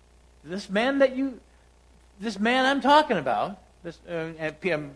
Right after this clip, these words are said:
I was about to paraphrase Peter's, uh, sermon. I'm not gonna do that. But Jesus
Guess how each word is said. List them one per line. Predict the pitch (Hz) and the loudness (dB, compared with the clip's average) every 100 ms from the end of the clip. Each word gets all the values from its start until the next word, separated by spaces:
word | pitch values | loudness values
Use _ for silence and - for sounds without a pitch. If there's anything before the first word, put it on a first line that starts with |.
| - - - | -20 -20 -20
I | |
was | 123 | -8
about | 147 151 | -4 -4
to | - | -2
paraphrase | 151 139 135 123 | -4 -2 -4 -8
Peter's, | - 139 117 110 | -8 -8 -8 -10
uh, | 127 113 104 - - _ _ | -8 -8 -8 -18 -20 _ _
sermon. | - 143 107 104 | -8 -6 -6 -8
I'm | 107 | -10
not | 117 117 | -12 -12
gonna | 113 | -14
do | 110 113 | -12 -6
that. | 113 101 | -4 -2
But | 135 127 - - - - _ _ _ _ _ _ _ _ _ _ _ _ - - - - - _ _ _ | -2 -4 -8 -20 -20 -20 _ _ _ _ _ _ _ _ _ _ _ _ -20 -20 -20 -20 -20 _ _ _
Jesus | - 180 233 139 101 | -6 -2 -2 -2 -10